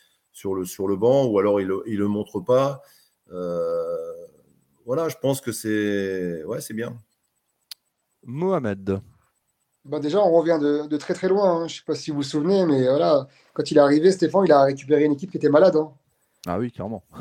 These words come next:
Speaker 3: Vraiment malade, l'équipe, elle était, elle allait mal, en tout, euh, tous les points de vue, que ce soit psychologiquement, que ce soit au niveau du jeu, au niveau de, au niveau de tout, on sentait que ça, il y avait vraiment un gros, gros malaise. Et quand il est arrivé, le, le pari n'était pas gagné. Alors, il n'est toujours pas gagné parce qu'on en, on est qu'en mi-saison, mais par contre, il a fait un boulot,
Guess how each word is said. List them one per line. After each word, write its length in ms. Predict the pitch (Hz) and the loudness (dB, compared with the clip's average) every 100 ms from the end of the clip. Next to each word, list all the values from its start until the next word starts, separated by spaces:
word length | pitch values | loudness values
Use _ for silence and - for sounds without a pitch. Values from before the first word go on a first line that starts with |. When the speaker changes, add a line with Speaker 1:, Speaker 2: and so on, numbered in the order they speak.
| - | -2
Speaker 3:
Vraiment 180 | 151 175 | 0 2
malade, 260 | 151 180 175 | 4 4 2
l'équipe, 260 | 147 190 | -6 -4
elle 80 | 147 | -2
était, 160 | 139 131 | -2 -4
elle 100 | 127 | -4
allait 160 | 135 | -2
mal, 320 | 139 139 139 131 - | 2 2 2 -4 -10
en 120 | 135 | -12
tout, 260 | 135 160 | -12 -8
euh, 180 | 151 135 | -4 -4
tous 100 | 135 | -4
les 80 | 156 | -6
points 160 | 151 160 | -2 -2
de 40 | |
vue, 140 | 156 | -2
que 60 | 185 | -10
ce 80 | - | -6
soit 100 | 143 | -8
psychologiquement, 720 | - 147 156 139 143 165 170 | -8 -2 0 -2 -2 2 4
que 80 | 165 | 2
ce 60 | |
soit 80 | 151 | -2
au 20 | |
niveau 160 | 143 139 | -2 -2
du 100 | 139 | -4
jeu, 280 | 135 147 160 | -2 2 4
au 100 | 151 | 4
niveau 240 | 143 139 | 2 -2
de, 180 | 135 131 - - _ - | -4 -4 -8 -20 _ -6
au 60 | 147 | -2
niveau 220 | 151 143 | 0 0
de 60 | |
tout, 300 | - 214 214 190 | 0 -2 -2 -4
on 60 | 139 | -2
sentait 220 | 147 151 | 0 2
que 40 | |
ça, 100 | 156 147 | 4 6
il 80 | 143 | 8
y 20 | |
avait 100 | 143 | 6
vraiment 220 | 139 160 160 | 6 6 6
un 80 | |
gros, 220 | 123 135 147 | 4 0 2
gros 140 | 151 | 4
malaise. 420 | 147 175 180 135 _ _ _ _ _ - | 6 6 4 -2 _ _ _ _ _ -10
Et 100 | 147 | -2
quand 180 | 156 170 | 0 4
il 60 | |
est 40 | 170 | 4
arrivé, 280 | 160 165 | 4 4
le, 220 | 226 160 160 | 4 4 2
le 100 | 151 | 4
pari 220 | 156 208 | 2 2
n'était 160 | 180 | -2
pas 120 | 165 175 | 2 2
gagné. 300 | 160 165 156 | 2 -2 -4
Alors, 220 | 135 135 | -10 -10
il 20 | |
n'est 60 | 139 | -6
toujours 160 | 160 | -2
pas 100 | 175 | 2
gagné 240 | 156 175 226 | 2 0 -2
parce 160 | - | -4
qu'on 220 | - 151 | -4 -2
en, 260 | 139 135 131 | 0 0 0
on 60 | 139 | -4
est 120 | 143 | -4
qu'en 140 | 160 | -6
mi-saison, 460 | 175 170 156 220 226 _ _ - | -8 -12 -10 -10 -12 _ _ -12
mais 60 | 139 | -8
par 100 | 135 | -4
contre, 160 | 196 | -2
il 60 | 160 | 0
a 60 | 139 | 4
fait 80 | |
un 60 | 147 | 4
boulot, 380 | 139 180 190 | 4 4 4